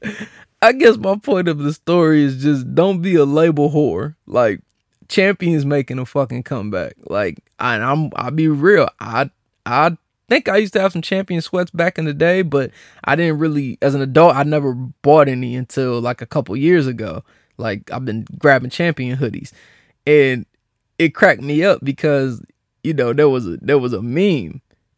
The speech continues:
and it was like, "Was y'all niggas wearing Champion when it was in Walmart?" <laughs> And I thought that was funny because I'm like, "Damn, was I really wearing this shit?" Or like, like,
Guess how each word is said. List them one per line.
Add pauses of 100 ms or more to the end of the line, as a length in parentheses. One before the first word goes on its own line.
(100)
and
it
was
like,
"Was
y'all
niggas
wearing
Champion
when
it
was
in
Walmart?" (300)
<laughs> (460)
And
I
thought
that
was
funny
because
I'm
like,
"Damn,
was
I
really
wearing
this
shit?"
Or
like, (440)
like,